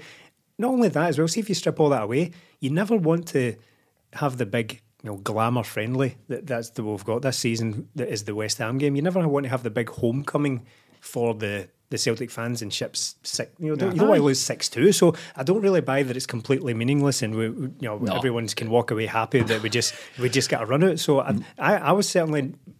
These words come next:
Speaker 1: w-, watching that game thinking there are things that can be taken from that. You don't place ultimate importance in it, but it's not meaningless either. Absolutely no
Speaker 3: No,
Speaker 1: chance.
Speaker 3: no, I'm not having, I, w-, I would never have any meaning, meaningless chat for that game,
Speaker 1: No.
Speaker 3: Melly.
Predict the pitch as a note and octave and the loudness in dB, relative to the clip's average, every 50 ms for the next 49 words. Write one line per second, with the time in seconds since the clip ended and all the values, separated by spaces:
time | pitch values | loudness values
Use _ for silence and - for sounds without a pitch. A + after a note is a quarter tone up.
0 | _ _ _ _ F3+ D3+ C3+ C#3+ C3+ C3+ C3+ C3+ - C3+ B2+ A#2 A2+ B2 A#2+ A#2+ | _ _ _ _ -4 -2 -2 2 2 2 2 2 0 -2 -2 -2 -2 -4 -6 -4
1 | - - A#2+ A2 - A#2 A2 A2 G2+ - B2+ A2+ G#2+ - A#2+ - - - A#2 G#2+ | -4 -4 -4 -4 -4 -6 -6 -6 -4 -4 -4 -4 -2 -4 -4 -6 -6 -8 -8 -8
2 | - - B2 A#2 - B2+ A2 - C3 A#2 A2+ A#2 A#2 A#2 A#2+ - - - - - | -6 -6 -6 -4 -4 -6 -6 -4 -4 -4 -2 -2 -4 -4 -6 -10 -20 -20 -20 -14
3 | _ C#3 C#3 C#3 G#3+ G3 E3 - - - _ _ _ _ _ _ - - - - | _ -8 0 2 2 2 2 -2 -8 -20 _ _ _ _ _ _ -20 -14 -6 -4
4 | C3 A#2 - - - - - _ _ - B2 D3 D#3+ D#3+ - F#3 F3 E3 - - | -2 -2 -2 -4 -6 -12 -20 _ _ -2 0 0 0 0 0 2 2 2 0 -6
5 | - _ _ - D#3 D3 - - D3+ D3 D3 - C3+ B2+ - C#3+ C3+ C3 - _ | -20 _ _ -2 -2 0 2 2 2 2 2 -2 0 2 2 2 2 0 -4 _
6 | _ _ _ _ B2+ A2 G#2+ - - C#3+ F3 - A#2+ A2+ A#2 C3+ B2+ B2 A2+ - | _ _ _ _ -8 -6 -6 -4 -2 -2 -2 -2 -4 -4 -4 -4 -4 -4 -6 -8
7 | - G#2+ B2+ D3 C3+ - - C3 C#3 - - C#3 A2+ A#2+ G#2+ G#2+ G#2+ A#2+ C#3 C#3 | -6 -6 -6 -6 -6 -6 -6 -8 -6 -6 -6 -6 -4 -2 0 0 0 2 2 2
8 | A#2 A2 - A#2+ C3 B2 G#2 G2 G2 G2+ G#2+ - G#2 G#2 A2 B2 - G#2 G#2+ G#2 | 2 2 0 0 -2 -2 -2 -4 -4 -4 -2 -2 -2 -2 -2 -2 -2 0 0 0
9 | G#2 G2 G2+ F#2+ F#2 G2 F#2 G2+ F2+ F2+ F#2 F2+ F2+ F2 F2+ F2+ F#2 F2+ F2 - | -2 0 -2 -2 -2 -2 -4 -4 -4 -4 -6 -6 -6 -8 -8 -8 -8 -10 -12 -16
10 | - _ A#2 G2 G2 G2 G2 G2+ G2+ G2 - - - G#2 G2 G#2 - - G2 G2 | -14 _ -4 -4 -2 -2 -2 -2 -4 -4 -4 -2 -2 -4 -4 -4 -6 -6 -4 -2
11 | F#2 G2 G2+ A#2+ G#2 F#2+ G2 G2 F#2+ F#2+ F#2+ F2+ - | -2 -2 -2 -2 -2 -2 -2 -2 -2 -4 -4 -6 -8